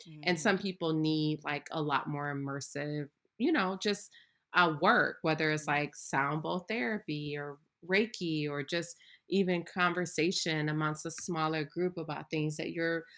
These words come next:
Speaker 1: challenged with or you're suffering from or things like that, so, um, I'm gonna s-, actually probably announce those by next week,
Speaker 2: Okay.
Speaker 1: and I'll probably have just four dates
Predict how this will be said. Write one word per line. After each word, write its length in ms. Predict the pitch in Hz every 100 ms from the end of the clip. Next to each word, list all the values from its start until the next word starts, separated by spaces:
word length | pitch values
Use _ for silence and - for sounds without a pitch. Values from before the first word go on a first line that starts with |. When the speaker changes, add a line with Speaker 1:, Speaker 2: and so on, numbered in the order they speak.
| - _
Speaker 1:
challenged 600 | - 196 196 240 214 -
with 280 | 156 151 151
or 100 | 156
you're 180 | 156 165
suffering 640 | - 196 208 - 170 165 -
from 280 | 143 143
or 80 | 151
things 280 | 151 165 160
like 180 | 151 151
that, 280 | 160 147 -
so, 320 | - 151 147 - - - - -
um, 340 | 160 156 151
I'm 120 | - 196
gonna 140 | 196
s-, 180 | 185 - -
actually 360 | 170 175 170 160
probably 380 | - 160 160 160
announce 400 | 147 147 147 -
those 280 | 156 147 -
by 160 | 143
next 400 | 143 147 - -
week, 320 | 151 151 240 - _ - -
Speaker 2:
Okay. 280 | - 147 147
Speaker 1:
and 400 | 160 151 151 151
I'll 120 | 165
probably 300 | 180 160 165
have 260 | 160 151
just 260 | - 156 -
four 240 | 175 190
dates 680 | 202 175 165 160 - - -